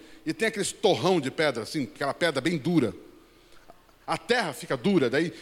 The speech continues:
você quebra, você tem que quebrar aquela terra, ela sai aquele torrão, né, de pedra, assim, de, de, de terra. Não é aquela terra fofa. É uma terra fofa, mas tem uns pedação de,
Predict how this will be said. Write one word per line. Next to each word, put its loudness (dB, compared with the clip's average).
você -2
quebra, -2
você -8
tem -8
que -12
quebrar 0
aquela -2
terra, 0
ela 2
sai -2
aquele -4
torrão, 2
né, 2
de -12
pedra, -2
assim, -8
de, -8
de, -8
de -4
terra. 0
Não -2
é 4
aquela 2
terra 2
fofa. 2
É 2
uma 2
terra 0
fofa, 4
mas 2
tem -2
uns 0
pedação 0
de, -4